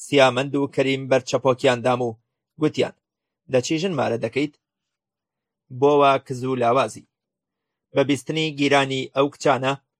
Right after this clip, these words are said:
نەرمین خۆی حەشاردا بوو. ناردم بە دوای دایکمدا و لە حاجی خۆش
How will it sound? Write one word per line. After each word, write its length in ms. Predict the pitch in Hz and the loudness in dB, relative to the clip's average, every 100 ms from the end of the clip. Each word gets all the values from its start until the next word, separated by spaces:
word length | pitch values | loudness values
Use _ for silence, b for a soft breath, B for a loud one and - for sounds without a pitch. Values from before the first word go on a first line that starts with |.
| _ 135 | _ -8
نەرمین 480 | 131 131 127 139 135 | 0 0 0 -4 -4
خۆی 280 | - 135 131 | 0 0 0
حەشاردا 500 | 131 135 123 117 - | -6 -2 -2 -2 -4
بوو. 220 | - - _ _ _ _ 131 | -6 -20 _ _ _ _ -6
ناردم 420 | 135 143 139 139 | 2 2 2 -4
بە 100 | 135 | -2
دوای 220 | 127 135 | 2 2
دایکمدا 480 | 127 135 135 135 131 | 2 0 0 0 2
و 120 | 127 123 _ _ - | 2 -2 _ _ -6
لە 120 | 131 | -4
حاجی 360 | - 139 123 123 | 0 0 0 -4
خۆش 260 | - 143 | 0 0